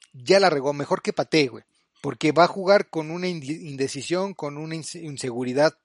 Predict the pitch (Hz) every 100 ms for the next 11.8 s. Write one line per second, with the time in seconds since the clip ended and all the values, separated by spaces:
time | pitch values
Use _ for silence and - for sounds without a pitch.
0 | _ - 143 143 156 180 240 _ _ _
1 | _ _ _ _ _ _ _ - 143 139
2 | 139 139 165 160 151 147 131 143 160 160
3 | 156 135 135 160 160 160 - 185 185 -
4 | 151 120 131 135 131 139 139 143 139 -
5 | 123 120 117 127 117 113 110 110 - 120
6 | 113 - - - _ _ 123 127 131 175
7 | 202 - 196 - 208 - - 151 143 165
8 | 160 160 165 170 143 147 160 160 147 139
9 | 156 202 - 123 - 143 123 120 123 143
10 | 147 135 123 113 120 117 - 120 127 123
11 | 123 139 127 - 113 123 156